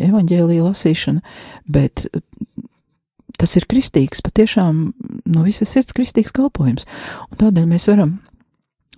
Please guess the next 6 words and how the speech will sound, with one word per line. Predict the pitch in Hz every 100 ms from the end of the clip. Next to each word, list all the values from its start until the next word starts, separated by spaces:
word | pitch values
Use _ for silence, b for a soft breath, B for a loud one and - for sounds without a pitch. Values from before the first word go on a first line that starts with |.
| - 160
brīnišķīgos | - 165 202 233 - 269 -
veidos | 240 147 -
kalpot, | 143 131 - - -
tikai | 175 208 214
nevajag | 220 175 170
baidīties | 175 208 247 214 190